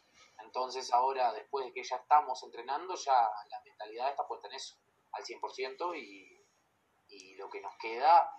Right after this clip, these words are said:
es, es aprovechar este, esta, este momento de,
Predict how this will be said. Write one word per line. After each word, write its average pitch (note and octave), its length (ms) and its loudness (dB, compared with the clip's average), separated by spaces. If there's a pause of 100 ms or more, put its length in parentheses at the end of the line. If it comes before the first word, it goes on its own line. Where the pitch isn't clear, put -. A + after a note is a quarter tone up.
(140)
es, - 640 -10 (580)
es - 840 -12
aprovechar A3+ 600 2 (220)
este, - 320 -14 (580)
esta, - 400 -8 (440)
este - 180 -14
momento - 540 -4
de, - 100 -8